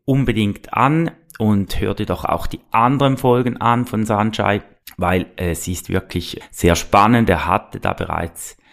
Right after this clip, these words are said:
sehr spannende Gäste, wie ich finde. Und jetzt möchte ich aber auch nicht mehr länger werden, weil eben der Podca-, Podcast dauert schon, äh, eine Weile dann später. Und ich würde mich freuen, wenn du, ja, vielleicht auch seinen Kanal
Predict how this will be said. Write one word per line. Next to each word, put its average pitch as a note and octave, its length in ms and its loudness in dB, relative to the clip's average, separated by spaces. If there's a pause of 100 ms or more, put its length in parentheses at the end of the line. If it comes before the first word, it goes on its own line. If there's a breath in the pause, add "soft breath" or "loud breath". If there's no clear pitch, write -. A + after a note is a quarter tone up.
(120 soft breath)
sehr C3+ 380 2
spannende G#2+ 640 2
Gäste, C3 720 2
wie A#2 160 2
ich A#2 120 -6
finde. A2+ 580 0 (320 loud breath)
Und G#2 100 0
jetzt - 160 -2
möchte A#2+ 280 2
ich G#2+ 80 2
aber F#2+ 200 4
auch G2 160 4
nicht A2+ 220 -2
mehr F#2+ 120 2
länger G#2 360 2
werden, B2 480 2 (340 loud breath)
weil G2+ 220 2
eben G#2+ 180 2
der G2+ 80 4
Podca-, A#2 540 2
Podcast A#2+ 680 0
dauert G#2+ 320 2
schon, A2+ 200 2
äh, A2 340 -2
eine A2 260 -2
Weile G2+ 320 2
dann G2 240 -2
später. G#2 720 -2 (220)
Und F#2+ 400 4
ich C#2 220 -4
würde A2 180 2
mich F#2+ 160 2
freuen, G2+ 320 2
wenn F#2 160 0
du, F2+ 240 -2 (340 loud breath)
ja, C3 360 2
vielleicht F#2 400 0
auch F2+ 280 -4 (140)
seinen A2 480 0
Kanal G2 500 2